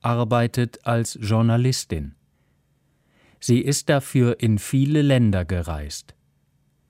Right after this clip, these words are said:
Sie war auch in Ländern, in denen es Krisen und Kriege gibt.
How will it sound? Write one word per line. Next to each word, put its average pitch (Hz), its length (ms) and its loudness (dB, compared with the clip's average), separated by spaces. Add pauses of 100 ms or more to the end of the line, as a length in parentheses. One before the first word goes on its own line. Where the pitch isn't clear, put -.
(380)
Sie 113 280 2
war 104 280 0
auch 120 240 -2
in 139 260 2
Ländern, 131 640 2 (160)
in 123 260 4
denen 120 360 4
es - 280 -4
Krisen 139 800 0
und 131 360 0
Kriege 117 520 0
gibt. - 520 -8